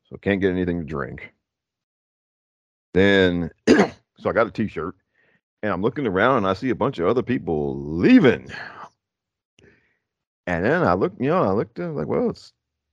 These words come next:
ten thirty. Gotta catch the Metro. If I go now, it won't be too crowded.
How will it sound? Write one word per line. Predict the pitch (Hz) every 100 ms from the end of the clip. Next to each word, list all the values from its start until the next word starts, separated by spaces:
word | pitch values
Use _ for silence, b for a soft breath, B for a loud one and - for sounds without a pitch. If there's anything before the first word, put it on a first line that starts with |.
| _
ten | - 135
thirty. | 85 101 226 - _ _ _ _ _ _ _ _ -
Gotta | 78
catch | - -
the | -
Metro. | 123 123 113 147 240 - _ _ _ _ _ _ _ _ _ _ _ _ -
If | 107 71
I |
go | 67 165 139
now, | 90 185 202
it | 87
won't | 151 139
be | 143
too | - 160
crowded. | - 311 330 320